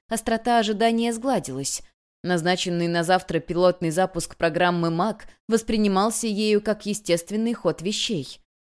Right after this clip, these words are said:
Бесконечный простор небосвода, ласковое солнце, крылья птиц в голубой вышине успокаивали, давали уверенность в себе и своих силах.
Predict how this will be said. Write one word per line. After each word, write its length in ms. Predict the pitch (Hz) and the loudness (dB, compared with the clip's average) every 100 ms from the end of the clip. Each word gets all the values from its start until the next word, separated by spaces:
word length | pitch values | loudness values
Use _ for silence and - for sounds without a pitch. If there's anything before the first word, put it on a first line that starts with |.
| _ - | _ 0
Бесконечный 720 | 185 - 170 185 - 185 170 | 2 4 2 2 0 -2 0
простор 420 | 180 175 190 196 | 0 -2 -2 0
небосвода, 840 | 190 175 175 175 202 214 160 147 - _ - | 0 0 0 0 -2 0 -2 -6 -8 _ -4
ласковое 560 | 202 208 - 202 190 185 | 2 2 0 0 4 4
солнце, 640 | - 196 202 - - 156 - _ _ | 2 -2 -2 -2 -2 -2 -4 _ _
крылья 440 | - 240 226 214 202 | -2 0 2 2 0
птиц 400 | - - 240 180 | 0 -6 -4 -4
в 120 | 175 | -2
голубой 440 | 185 196 175 196 | 2 2 4 4
вышине 580 | 180 196 - 226 170 139 - - | 4 0 -2 -2 -2 -4 -10 -8
успокаивали, 880 | 247 - 269 285 269 165 143 143 143 _ _ - | -8 -4 -6 -4 -2 -2 -2 -6 -8 _ _ 0
давали 380 | 180 165 175 170 | 2 4 4 4
уверенность 640 | 160 165 165 156 156 - | 2 2 0 0 -4 -4
в 40 | - | -4
себе 380 | 156 143 156 | -4 -2 -4
и 180 | 214 233 | -4 -8
своих 400 | 214 180 160 196 | -4 2 2 2
силах. 540 | - 220 151 131 - | -2 -4 -6 -8 -14